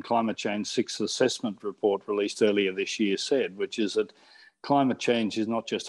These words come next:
happening, but it's still accelerating. And the main reason it's still accelerating is that we're putting increasing amounts of greenhouse gases into the atmosphere. There was a minor pause during the pandemic, but,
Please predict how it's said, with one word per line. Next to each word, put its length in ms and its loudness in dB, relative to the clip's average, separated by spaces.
happening, 380 -4
but 200 0
it's 220 -2
still 200 2
accelerating. 840 0
And 220 2
the 120 6
main 140 6
reason 260 2
it's 180 -8
still 220 2
accelerating 680 -2
is 140 -6
that 120 0
we're 280 6
putting 260 0
increasing 640 2
amounts 460 -2
of 160 -6
greenhouse 420 -2
gases 500 -2
into 140 -2
the 240 4
atmosphere. 480 -2
There 200 0
was 120 2
a 160 2
minor 340 2
pause 340 -2
during 220 -4
the 200 -6
pandemic, 480 2
but, 200 0